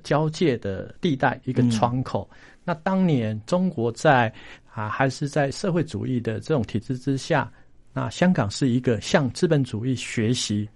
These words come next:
Speaker 1: 啊，比如说金融制度啊、
Speaker 2: 嗯。
Speaker 1: 经济技术啊，等等的一个很重要的一个窗口。
Speaker 2: 嗯。
Speaker 1: 那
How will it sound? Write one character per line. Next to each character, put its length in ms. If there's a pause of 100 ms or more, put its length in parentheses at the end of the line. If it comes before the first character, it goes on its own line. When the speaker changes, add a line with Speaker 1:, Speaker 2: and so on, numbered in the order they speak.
(100)
Speaker 1:
啊， 160
比 80
如 80
说 60
金 200
融 160
制 200
度 240
啊、 280
Speaker 2:
嗯。 80
Speaker 1:
经 140
济 180
技 220
术 240
啊， 220 (380)
等 160
等 180
的 80
一 120
个 120
很 320
重 220
要 140
的 120
一 40
个 200
窗 320
口。 260 (140)
Speaker 2:
嗯。 80
Speaker 1:
那 220